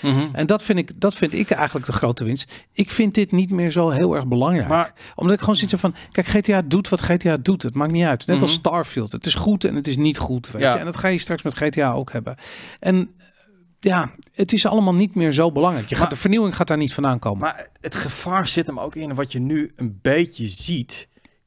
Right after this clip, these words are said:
Speaker 1: is, ehm, kijk, ten eerste kun je niet van tevoren een developer zeggen, "Oké, ik wil dat jij een game maakt die, eh, zo rond de honderdvijftig miljoen stuks gaat verkopen." Dat is een, dat is een belachelijke opdracht, want dat, zo werkt dat niet. Het is,
Speaker 2: Nee.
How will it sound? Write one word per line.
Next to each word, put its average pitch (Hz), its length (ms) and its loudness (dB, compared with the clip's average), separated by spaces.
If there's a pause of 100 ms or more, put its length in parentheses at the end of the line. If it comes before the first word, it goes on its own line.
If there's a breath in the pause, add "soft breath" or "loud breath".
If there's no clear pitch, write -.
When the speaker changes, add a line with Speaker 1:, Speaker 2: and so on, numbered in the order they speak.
Speaker 1:
is, - 560 0 (800)
ehm, 127 400 -2 (680)
kijk, 135 200 0
ten 180 120 2
eerste 208 280 0
kun 190 300 0
je 175 320 2
niet 160 300 0
van 165 160 0
tevoren 147 300 2
een 139 60 -4
developer 156 380 0
zeggen, 143 240 -6
"Oké, 131 200 -2
ik 131 240 -2
wil 135 200 2
dat 127 180 -2
jij 127 300 0
een 113 120 -4
game 117 200 0
maakt 117 380 -6
die, 113 480 -8
eh, 107 280 -2
zo 110 380 0
rond 135 260 0
de 101 60 -8
honderdvijftig 123 600 -2
miljoen 117 240 -2
stuks - 240 -8
gaat 113 160 -6
verkopen." 107 280 -4
Dat 120 100 -2
is 131 60 -2
een, 120 80 -6
dat 117 160 -6
is 113 60 -4
een 107 220 -4
belachelijke 123 380 -4
opdracht, 107 360 -8
want 117 180 -6
dat, 131 220 -8
zo 127 280 0
werkt 143 220 0
dat - 140 -8
niet. 120 120 -2
Het - 120 -14
is, 151 120 -2
Speaker 2:
Nee. 123 160 4